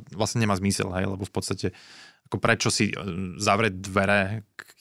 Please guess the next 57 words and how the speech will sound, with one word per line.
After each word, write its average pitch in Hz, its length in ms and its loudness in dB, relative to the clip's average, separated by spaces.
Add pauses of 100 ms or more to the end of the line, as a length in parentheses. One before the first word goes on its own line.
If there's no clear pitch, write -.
(140)
niektorým 101 300 0
z - 80 -6
tých - 80 -16
porovnávačov, 104 440 2
lebo 101 140 2
každý 120 260 4
ten 107 180 4
porovnávač 104 340 4
má 104 120 4
nejakú 101 160 0
svoju 101 260 0
cieľovku, 104 380 0
nejaký 98 160 -2
svoju 101 400 2 (380)
ako 95 160 -2
balík 98 400 2
userov, 113 320 4
ktorí 113 160 2
samozrejme 120 480 4
do 104 80 4
nejakej 101 160 0
miery 104 160 2
sa 98 100 2
prekrývajú, 92 540 -2
hej, 101 80 0
lebo 95 160 -4
ten 92 80 -4
človek, - 240 -2
keď 98 60 -4
ide 98 100 0
cez - 140 -6
ten 104 100 0
Google, 98 240 0
tak, - 160 -4 (400)
tak - 160 -8
postupne 101 400 0
kľudne 117 240 6
môže 104 240 6
sa 95 80 0
stať, 107 160 2
že 98 160 0
skončí 104 320 4
na, 90 320 2
ako - 240 -2
prejde 101 320 4
si 101 140 2 (160)
možno 101 260 0
postupne - 320 -2
aj 101 80 4
všetky - 160 -6
tri, 117 200 4 (120)
ale, 101 240 4 (320)
ale - 160 -2
ako 107 160 0
prečo, 123 300 4
keď 107 360 -2
tá, 110 140 4